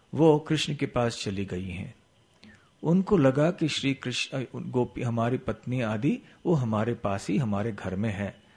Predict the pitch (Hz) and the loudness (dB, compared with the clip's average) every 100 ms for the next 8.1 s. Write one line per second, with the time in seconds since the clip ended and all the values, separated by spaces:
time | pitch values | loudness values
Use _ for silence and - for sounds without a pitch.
0 | - 113 127 143 120 113 101 - 110 104 | -8 -2 0 0 0 -2 -2 -4 -6 -4
1 | 147 90 78 - _ - - _ _ _ | -4 -4 -10 -14 _ -20 -20 _ _ _
2 | _ _ _ _ _ _ - 151 156 - | _ _ _ _ _ _ 0 0 2 -2
3 | 131 127 131 135 147 104 120 120 104 104 | -2 0 -2 -2 -2 0 0 2 0 0
4 | 113 135 156 101 104 - 123 - 95 85 | 0 -2 -2 -2 -4 -6 -8 -8 -8 -8
5 | 92 95 - _ _ _ _ _ _ _ | -6 -6 -8 _ _ _ _ _ _ _
6 | _ _ _ _ _ _ _ _ _ _ | _ _ _ _ _ _ _ _ _ _
7 | 160 135 156 160 139 156 101 101 - 95 | 2 4 6 6 4 0 0 -2 0 -4